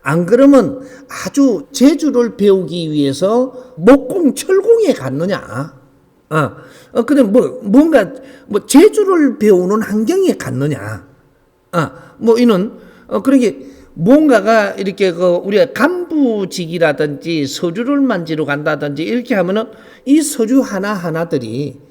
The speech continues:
내가 이래 보면서 사회에 내가 모르던 걸 전부 다 접하게 됩니다. 사무직에 있으니까 우리는 뭐 환경이 별거 없은, 별거 없는 게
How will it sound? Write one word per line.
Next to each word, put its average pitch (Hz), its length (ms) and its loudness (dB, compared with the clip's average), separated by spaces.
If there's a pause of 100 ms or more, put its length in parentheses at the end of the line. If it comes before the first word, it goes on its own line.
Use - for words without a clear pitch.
(280)
내가 170 400 2
이래 240 240 0
보면서 139 920 0 (300)
사회에 233 440 0
내가 247 240 2
모르던 196 520 -2
걸 202 140 0
전부 247 320 -2
다 - 160 -10
접하게 185 400 -8
됩니다. 107 340 -12 (3250)
사무직에 277 800 -4
있으니까 160 540 -4
우리는 170 480 -2
뭐 165 140 -2
환경이 214 480 -6
별거 202 340 -6
없은, 226 400 -8
별거 220 300 -4
없는 190 160 -4
게 139 300 -8